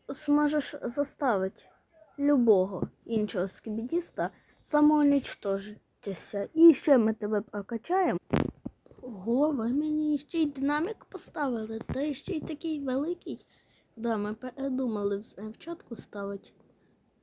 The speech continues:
У тебе тепер, е, є Тівіменов способність.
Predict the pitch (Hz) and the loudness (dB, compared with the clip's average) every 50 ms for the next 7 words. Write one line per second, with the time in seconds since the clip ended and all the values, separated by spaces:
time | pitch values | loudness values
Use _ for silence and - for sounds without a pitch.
0 | _ _ _ _ _ - 185 226 220 - 254 247 247 247 240 - 247 240 240 - | _ _ _ _ _ -10 -10 -8 -8 -6 -6 -4 -4 -4 -6 -6 -8 -10 -8 -8
1 | 247 226 - - 220 240 240 240 240 240 254 240 233 226 - - _ _ - - | -8 -8 -6 -4 -4 -2 0 0 0 0 0 0 0 -2 -4 -10 _ _ -20 -20
2 | _ _ _ _ _ _ _ _ _ _ _ _ _ _ _ _ - - - - | _ _ _ _ _ _ _ _ _ _ _ _ _ _ _ _ -20 -20 -12 -8
3 | 285 277 269 285 285 285 294 311 339 359 349 277 196 190 - - _ _ _ _ | -6 -2 0 2 2 2 2 2 0 0 0 -2 -2 -4 -8 -12 _ _ _ _
4 | - - _ - - _ - - - _ _ - 240 233 - - - - 214 190 | -20 -20 _ -20 -20 _ -20 -20 -20 _ _ -6 -6 -6 -6 -10 -8 -4 -4 -4
5 | 165 - - 202 202 196 - - - _ _ _ | -4 -6 -12 -12 -12 -12 -12 -16 -18 _ _ _